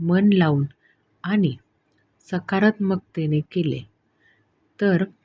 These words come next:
त्यांचा चांगला अनुभव तुम्हाला बघायला मिळेल. सर्वप्रथम,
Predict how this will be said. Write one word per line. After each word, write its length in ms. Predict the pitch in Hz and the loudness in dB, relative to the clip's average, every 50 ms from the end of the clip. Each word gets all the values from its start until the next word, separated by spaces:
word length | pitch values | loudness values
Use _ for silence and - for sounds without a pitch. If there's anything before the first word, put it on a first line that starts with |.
| _ _ _ _ _ _ _ _ _ _ _ _ _ _ _ _ _ _ _ - | _ _ _ _ _ _ _ _ _ _ _ _ _ _ _ _ _ _ _ -8
त्यांचा 400 | - 165 170 175 175 - 196 202 | -6 -4 -2 -2 -2 -2 -2 -4
चांगला 500 | 208 - - 175 165 160 151 151 160 170 - - | -4 -4 -4 -4 -2 0 0 0 0 -2 -2 -2
अनुभव 480 | 160 156 160 160 143 135 147 151 170 202 - _ _ _ _ _ _ _ _ _ _ - | 0 0 2 2 0 0 0 0 0 -2 -6 _ _ _ _ _ _ _ _ _ _ -8
तुम्हाला 480 | 202 190 175 156 170 170 165 165 175 202 - _ - | -2 -2 0 2 2 0 0 0 -2 -4 -6 _ -12
बघायला 480 | 160 156 156 143 135 139 151 156 160 165 | -4 -4 -2 -2 0 -2 -2 0 0 2
मिळेल. 320 | 175 175 147 131 127 - - - - - _ _ _ _ - - - _ _ _ _ | 2 2 2 0 -2 -6 -8 -10 -12 -14 _ _ _ _ -20 -20 -20 _ _ _ _
सर्वप्रथम, 800 | - - 202 202 202 190 233 240 - - 170 - - - 143 | -14 -6 -4 -2 0 0 0 -2 0 -4 -6 -6 -6 -6 -8